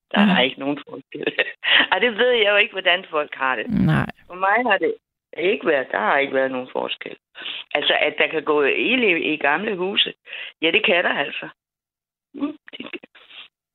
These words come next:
Speaker 2: Det er
Speaker 1: og,
Speaker 2: dejligt
Speaker 1: og det
Speaker 2: at
Speaker 1: er jo
Speaker 2: vide.
Speaker 1: egentlig, det tror jeg absolut, der kan. Altså, det har jeg jo oplevet. Øh, at, øh, at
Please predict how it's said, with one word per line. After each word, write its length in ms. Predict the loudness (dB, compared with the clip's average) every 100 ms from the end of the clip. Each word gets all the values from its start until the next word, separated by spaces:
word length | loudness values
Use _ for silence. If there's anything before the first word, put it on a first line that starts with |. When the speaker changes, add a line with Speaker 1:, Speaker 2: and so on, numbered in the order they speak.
| _ _ _ _ _ 0
Speaker 2:
Det 60 |
er 40 | 2
Speaker 1:
og, 80 |
Speaker 2:
dejligt 300 | 4 4 4
Speaker 1:
og 60 | 2
det 60 | 4
Speaker 2:
at 40 |
Speaker 1:
er 20 |
jo 0 |
Speaker 2:
vide. 100 | 6 6
Speaker 1:
egentlig, 260 | 6 2 0 -12 _ _ _ _ _ _ _ _ _ _ _ _ -2
det 140 | 2
tror 280 | 2 2 4
jeg 160 | 4 4 2
absolut, 420 | 0 -4 -2 -2 0
der 80 | 0
kan. 300 | 0 -2 -4 _ _ _ _ -4
Altså, 240 | 0 2
det 80 | 2
har 100 | 4
jeg 100 | 2
jo 120 | 2 2
oplevet. 460 | -2 -2 -2 -2 -6 _ _ _ _ _ _ -20 -20 -20 -4
Øh, 340 | 0 0 -2 -6 -12 _ _ -20 -20 -20 -20 _ _ -6
at, 200 | -6 -4 -2
øh, 140 | 0
at 80 | 0